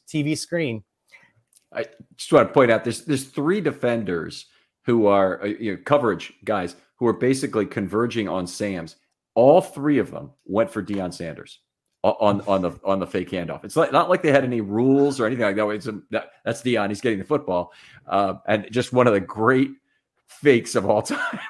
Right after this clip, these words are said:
Speaker 1: Uh, for, for sure, for sure. They, they bite it. They bite on it. And, uh, you know, he's, he's blowing down the sideline. Ed actually throws a, he throws a nice block where he's kinda on the highlight doing a somersault after he gets in the way of,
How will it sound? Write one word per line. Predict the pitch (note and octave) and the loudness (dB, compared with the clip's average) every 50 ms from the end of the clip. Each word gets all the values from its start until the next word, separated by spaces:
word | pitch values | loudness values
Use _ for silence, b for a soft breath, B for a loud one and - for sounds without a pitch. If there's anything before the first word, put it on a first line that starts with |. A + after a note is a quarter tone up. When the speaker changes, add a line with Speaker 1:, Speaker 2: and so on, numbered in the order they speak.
| - F#4+ - - | -4 -4 -2 4
Speaker 1:
Uh, | - A3 | 4 4
for, | - - F3+ - - | 8 8 6 6 6
for | - - - F3+ D3 | 2 2 4 4 4
sure, | A#2+ - - E3 D#3+ D3+ C3 G#2+ F#2+ | 4 2 2 2 4 4 2 0 -2
for | - B2+ A#2 | -4 -6 -6
sure. | - - D3+ C3+ B2 | -4 -2 -2 0 0
They, | B2 C3+ C#3+ | 0 0 -2
they | C3+ A#2+ C#3 D3 D3 | -2 0 0 0 2
bite | A#2+ D3 C#3 C#3 C3+ A#2+ G#2 | 2 2 2 2 2 2 -2
it. | F#2 - G#2 | -6 -6 -4
They | B2 B2+ C#3 | -2 -2 -2
bite | B2+ A#2 C#3+ C#3+ C#3+ C#3 C3 | 0 2 2 2 2 2 2
on | B2 B2 A#2+ A#2 A#2 | 2 2 2 0 0
it. | A2+ A2 A2 | -2 -4 -4
And, | A#2 A2+ A2+ | -4 -4 -2
uh, | A2 G#2+ G#2+ G#2+ G#2 b b b b b b b b | -2 0 0 -2 -4 b b b b b b b b
you | C#3 C3+ | -2 0
know, | C3+ A#2+ | 0 0
he's, | A2 A#2+ D#3 E3+ - - - | 0 -2 -4 -4 -4 -8 -16
he's | _ - - D3+ C#3+ | _ -4 -4 -4 -4
blowing | A2 A#2 C3 B2+ C3 C#3+ C#3 | -2 -2 -2 0 0 0 0
down | B2 B2+ B2 A#2+ B2 | 0 0 0 0 -4
the | A#2 | -8
sideline. | - - C3+ B2 B2 B2+ B2 A#2 - | -6 -4 -4 -2 -2 -2 -4 -6 -2
Ed | B2 C3+ E3 F3+ | 0 2 4 4
actually | F3+ D3 C3+ - - C3+ | 4 2 2 -2 -6 -10
throws | A#2 B2 C#3+ C#3 C3+ C3 A#2 C#3 | -8 -2 4 4 4 4 4 2
a, | B2+ A#2+ A#2 - b b b b | 2 2 2 0 b b b b
he | - E3+ | -6 -6
throws | - - F3+ F3 D#3 D#3 | 0 6 6 6 6 6
a | |
nice | D3+ D3 C#3 D3 C3 | 2 2 2 0 0
block | G2+ - C#3+ C#3 C#3+ D3 D3+ D3 | -2 2 4 6 6 6 4 2
where | D3 C#3 A#2+ | -6 -8 -6
he's | C#3 D#3+ C#3+ - | -6 -8 -8 -4
kinda | - E3 D3+ D3 C#3+ | -4 -2 0 0 2
on | C3+ C3+ C3+ | 2 2 2
the | C3+ A2+ | 0 -2
highlight | A2+ C3+ C3 C3+ C3 C3 C3 C3 A#2 - | -2 0 0 2 2 0 0 -2 -4 -6
doing | - D3 C#3+ C3+ | -6 -6 -4 -4
a | B2 | -6
somersault | - - D#3+ C#3 C#3 C#3 C3 - D#3+ C#3 C#3 C3+ C3+ | -2 -2 -2 0 0 -4 -4 0 4 6 6 6 6
after | C3 C3 - C#3 | 4 0 -2 -6
he | C3+ C#3+ | -8 -6
gets | C3+ D3 C#3+ D3 - | -4 -6 -6 -6 -8
in | C3 | -10
the | B2+ | -6
way | B2 B2 A#2 A2+ | -4 -2 -2 -2
of, | A2 | -4